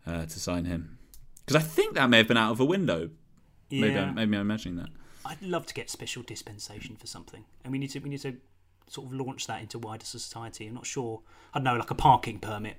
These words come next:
Speaker 2: or something like that.
Speaker 1: <laughs>
Speaker 2: Special, special dispensation. Um, anyway, Nick, this is, this is a perennial favourite of mine. This is the Turkish Super League recycling service. Um,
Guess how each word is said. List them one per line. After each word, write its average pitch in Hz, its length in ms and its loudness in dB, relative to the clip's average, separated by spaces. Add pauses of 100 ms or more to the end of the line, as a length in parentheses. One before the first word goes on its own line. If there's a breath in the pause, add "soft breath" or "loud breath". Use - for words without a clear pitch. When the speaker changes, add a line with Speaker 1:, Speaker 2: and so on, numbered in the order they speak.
Speaker 2:
or - 100 -10
something 120 240 -8
like 113 180 -8
that. 151 300 6
Speaker 1:
<laughs> - 20 6
Speaker 2:
Special, - 800 4
special 170 320 4
dispensation. 123 760 6 (360 loud breath)
Um, 147 320 12
anyway, 151 360 10 (100)
Nick, 196 580 6 (280)
this 202 220 10
is, 147 200 8
this - 160 4
is 135 80 4
a 139 60 8
perennial 135 560 8
favourite 120 400 2
of 120 100 -4
mine. 135 200 4
This 175 140 4
is 147 80 0
the 139 100 4
Turkish 143 440 6
Super 165 280 8
League 139 180 8
recycling 151 640 8
service. 131 500 2 (440 loud breath)
Um, 170 400 8